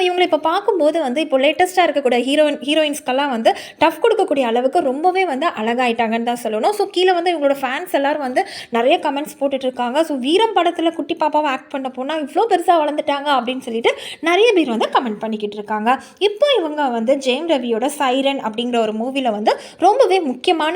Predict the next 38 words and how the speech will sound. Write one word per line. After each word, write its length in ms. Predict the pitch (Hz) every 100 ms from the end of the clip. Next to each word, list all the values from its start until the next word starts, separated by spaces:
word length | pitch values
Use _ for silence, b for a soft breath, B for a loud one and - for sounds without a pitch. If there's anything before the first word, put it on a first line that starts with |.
| 359
ஒரு 80 | 233
ரோல்ல 220 | 220 233 240
வந்து 160 | 208 302 - 220
ஆக்ட் 160 | - 208
பண்ணியிருக்காங்க. 480 | 202 214 214 214 254 269 B 330
And 120 | 320 370
இந்த 160 | 494 605
மூவில 320 | 494 311 277 269 262
ஜெயம் 200 | 262 277
ரவிக்கு 280 | 254 254 262 -
பேரா 220 | 208 202 -
கீர்த்தி 240 | 415 403 285
சுரேஷும் 380 | 233 214 214 - 233
ஆக்ட் 140 | 208 -
பண்ணியிருக்காங்க. 480 | 208 208 208 220 240 240 B -
இந்த 100 | 381 359
மூவி 220 | 427 571 523
வந்து 200 | 269 233 262
பிப்ரவரி 380 | 311 294 339 330 311
நைன்டீன்த் 460 | 240 254 262 349 311
அன்னைக்கு 240 | 247 240 269
ரிலீஸ் 260 | 240 254 254
ஆகுது. 240 | 220 208 330 480 B
So, 60 | - 381
இதுக்கான 340 | 403 403 392 480
ப்ரமோஷன் 420 | 320 370 415 403 381
ஃபங்க்ஷன்ல 460 | 254 285 330 302 247
எடுத்த 240 | 233 339 359 311
ஒரு 100 | 466
சில 160 | 453 330 240
பிக்சர்ஸ் 360 | - 277 262 254
தான் 120 | 254
வந்து 160 | 214 262
இப்போ 160 | 247 440 466 B -
சோஷியல் 320 | 381 480 508 349
மீடியால 280 | 240 208 254 262
செம்ம 240 | 233 226
வைரலா 300 | 214 214 220